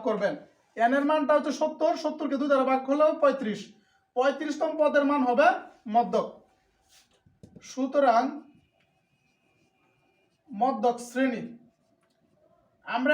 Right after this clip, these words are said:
এখন দেখব মদ্যকের শ্রেণী কোনটা, ঠিক আছে? এখানে আসছে কত? পঁয়ত্রিশ। এখন আমরা খুবই বুঝার একটা জিনিস, এই পঁয়ত্রিশতম পদ কোথায় পাবো? এই তিনের ভিতরে নিশ্চয় পঁয়ত্রিশ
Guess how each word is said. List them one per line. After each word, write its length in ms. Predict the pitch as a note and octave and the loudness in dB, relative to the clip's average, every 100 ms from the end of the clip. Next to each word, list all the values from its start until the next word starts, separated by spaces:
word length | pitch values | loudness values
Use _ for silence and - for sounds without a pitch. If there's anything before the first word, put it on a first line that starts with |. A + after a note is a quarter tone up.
| D4+ | 0
এখন 140 | D#4 C#4+ | -2 0
দেখব 180 | D4 D#4+ C4+ B3+ | 0 2 0 2
মদ্যকের 400 | C4+ C4 C4 D4 | 0 0 -2 -6
শ্রেণী 240 | - D4 D4 C#4+ | -4 -4 -4 -6
কোনটা, 260 | A3 G#3 - - - | -2 -2 -2 -8 -8
ঠিক 120 | C4 D#4 | -2 -2
আছে? 180 | C#4 - - - _ - - - | 0 -4 -6 -20 _ -20 -20 -2
এখানে 320 | B3+ B3+ D#4+ D#4+ | 0 2 4 4
আসছে 160 | C#4+ D#4+ | 2 -2
কত? 100 | E4 E4+ E4 | -2 0 4
পঁয়ত্রিশ। 440 | C4 B3 A3+ G3+ - - _ - - A#3 | 2 2 -4 -4 -8 -18 _ -16 -4 -2
এখন 180 | D#4 D#4+ D#4+ | 0 2 4
আমরা 200 | E4 C4 C4 - - | 6 4 4 -4 -6
খুবই 200 | C#4+ D#4 E4+ | 0 2 4
বুঝার 280 | D4 D4+ D#4 | 4 6 6
একটা 140 | - D#4 | 4 2
জিনিস, 240 | C#4 C4+ D#4 C4+ | 6 6 6 0
এই 60 | C#4 | 0
পঁয়ত্রিশতম 560 | D4 D4 D4 D4 C#4+ D#4+ D4+ | 2 2 4 2 2 0 2
পদ 100 | D4 - | 0 0
কোথায় 220 | C#4 C4 A#3 | 0 2 2
পাবো? 200 | F#3 F3 - _ _ _ _ _ _ B3 | 0 -6 -12 _ _ _ _ _ _ 0
এই 80 | C#4 E4 | 2 2
তিনের 260 | E4 D#4+ D4 | 2 4 4
ভিতরে 220 | - D#4 D4+ | 2 2 4
নিশ্চয় 240 | - D#4 D4+ | 2 2 2
পঁয়ত্রিশ 320 | C#4 C#4+ | 2 2